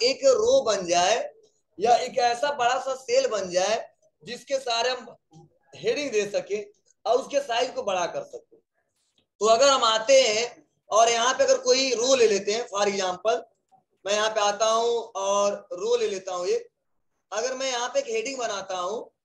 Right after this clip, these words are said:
जैसे suppose स्टूडेंट database, जब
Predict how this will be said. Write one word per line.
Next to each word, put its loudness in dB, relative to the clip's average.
जैसे -6
suppose 2
स्टूडेंट 2
database, 0
जब 4